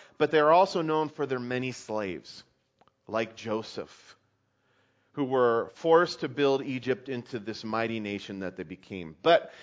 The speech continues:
as we read about Joseph here, what we see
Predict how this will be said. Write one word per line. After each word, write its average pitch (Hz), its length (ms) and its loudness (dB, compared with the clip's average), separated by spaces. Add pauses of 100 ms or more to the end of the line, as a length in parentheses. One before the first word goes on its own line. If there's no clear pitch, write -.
(100)
as 139 180 2
we 139 120 -2
read 196 240 0
about 143 380 4
Joseph 180 480 4
here, 185 420 2
what 160 180 -2
we 165 120 -2
see 220 500 0